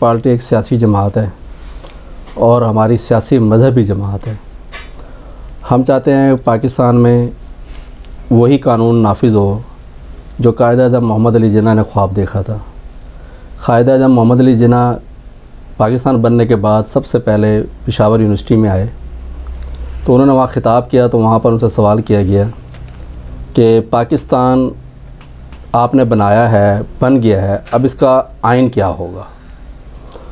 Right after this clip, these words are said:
तो कायद आज़म ने कोई दूसरी बात नहीं की। उन्होंने कहा कि पाकिस्तान को आइन की ज़रूरत नहीं है, पाकिस्तान के पास तो आइन मौजूद है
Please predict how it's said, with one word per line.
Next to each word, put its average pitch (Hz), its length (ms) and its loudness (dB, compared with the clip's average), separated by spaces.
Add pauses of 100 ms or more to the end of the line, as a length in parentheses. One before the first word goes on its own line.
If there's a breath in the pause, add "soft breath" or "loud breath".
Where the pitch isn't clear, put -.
(200 loud breath)
तो 120 100 2
कायद 151 300 2
आज़म 156 260 4
ने 156 200 4
कोई 160 460 2
दूसरी 123 340 0
बात 104 280 0
नहीं 98 200 -2
की। 104 140 -12
उन्होंने - 1400 -4
कहा 131 240 2
कि 139 120 -2
पाकिस्तान 127 540 0
को 131 120 0
आइन 120 160 2
की 123 100 2
ज़रूरत 110 300 0
नहीं 120 100 4
है, 127 60 2
पाकिस्तान 113 420 -2
के 117 60 2
पास 113 220 0
तो 131 100 0
आइन 113 200 2
मौजूद 101 460 2
है 90 140 -8